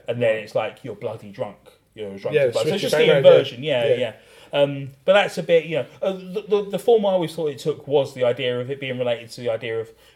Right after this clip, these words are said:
Speaker 1: God's bloods or, uh, God's blood or God's wounds. This whole taboo idea of, like, uh, holy suffering and, like,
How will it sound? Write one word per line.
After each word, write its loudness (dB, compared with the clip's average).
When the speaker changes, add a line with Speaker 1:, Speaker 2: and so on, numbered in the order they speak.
Speaker 1:
God's -4
bloods -6
or, -10
uh, -10
God's 2
blood -2
or -8
God's -10
wounds. -12
This -20
whole -6
taboo -4
idea -2
of, -10
like, -14
uh, -8
holy -8
suffering -18
and, -16
like, -14